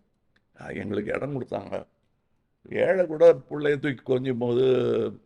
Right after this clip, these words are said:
"மகாராஜாவா வரணும்" அப்படிம்பாங்க. அந்த மாதிரி ஒரு விஷயம்தான். அரண்மனையில பிறந்தேன், அரண்மனையில பிறந்தேன்னு சொல்லி வளர்த்தாங்க. அது வந்து உறவு காரணமாக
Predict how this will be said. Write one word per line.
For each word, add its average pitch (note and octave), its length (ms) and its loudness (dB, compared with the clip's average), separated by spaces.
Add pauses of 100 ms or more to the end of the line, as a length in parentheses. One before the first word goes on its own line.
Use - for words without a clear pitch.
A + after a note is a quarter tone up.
"மகாராஜாவா A2+ 720 0
வரணும்" G2+ 380 -8
அப்படிம்பாங்க. G2 560 -16 (840)
அந்த G2+ 240 -12
மாதிரி G#2+ 240 -4
ஒரு G#2 160 -4
விஷயம்தான். G2 520 -10 (540)
அரண்மனையில G#2 440 -4
பிறந்தேன், F#2 380 -8
அரண்மனையில G#2 460 -6
பிறந்தேன்னு F#2 360 -10
சொல்லி G#2 320 -8
வளர்த்தாங்க. F2+ 800 -12 (1300)
அது E3+ 320 4
வந்து F3 560 4 (140)
உறவு F3 440 2
காரணமாக C#3+ 1080 2